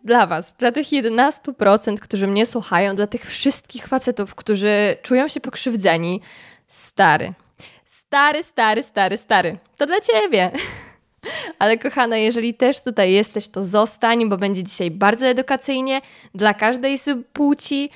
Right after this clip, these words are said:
Dodatkowo odcinek jak zawsze będzie zabawny i myślę, że wnoszący jakąś wartość do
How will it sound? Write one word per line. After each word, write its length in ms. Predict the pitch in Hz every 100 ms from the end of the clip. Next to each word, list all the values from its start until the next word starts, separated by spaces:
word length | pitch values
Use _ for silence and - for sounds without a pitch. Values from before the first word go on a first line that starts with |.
| - - -
Dodatkowo 420 | 254 254 339 277
odcinek 460 | 262 - 247 214 220
jak 160 | 240
zawsze 280 | 214 202 185
będzie 240 | 170 180
zabawny 600 | 185 240 285 269 254 254 247
i 240 | - 196
myślę, 320 | 208 226 214
że 240 | 190 196 185
wnoszący 520 | 202 196 208 202 196
jakąś 400 | 185 190 190 190
wartość 920 | 185 208 214 214 - 180 180 - -
do 240 | 180 175